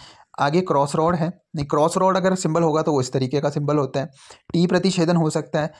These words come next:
संकीर्ण सड़क है या फिर आगे रास्ता बंद है। तो इसका जो ऑप्शन है वो है टी प्रतिच्छेदन, यानी कि जो रोड है वो टी की शेप का है। जैसे रोड है, इस तरीके को भी आदमी जा सकता है, इस तरीके को भी,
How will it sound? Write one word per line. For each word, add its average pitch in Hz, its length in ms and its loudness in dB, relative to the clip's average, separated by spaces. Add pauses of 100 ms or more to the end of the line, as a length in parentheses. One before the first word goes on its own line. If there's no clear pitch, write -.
(140)
संकीर्ण 180 420 2
सड़क 170 320 0
है 156 240 -4 (340)
या 147 140 2
फिर 170 260 0
आगे 147 240 0
रास्ता 135 380 0 (240)
बंद 127 240 -2
है। 135 120 -2
तो 143 80 -2
इसका 143 200 -2
जो 170 80 0
ऑप्शन 156 320 0
है 165 80 -2
वो 151 120 0
है 160 120 -2
टी 165 300 0
प्रतिच्छेदन, 139 480 -2
यानी 139 180 0
कि 165 120 -2
जो 160 80 4
रोड 151 240 4
है 156 180 0 (260)
वो 156 80 2
टी 202 260 4
की 196 140 0
शेप 135 240 -2
का 117 120 -2
है। 117 300 -6 (580)
जैसे 135 200 0
रोड 170 220 2
है, 175 180 -2
इस 143 140 -4
तरीके 151 280 2
को 170 120 0
भी 180 140 4
आदमी 147 320 0
जा 151 140 2
सकता 156 300 -2
है, 180 140 0 (320)
इस 175 140 0
तरीके 143 280 2
को 131 160 0
भी, 160 220 -2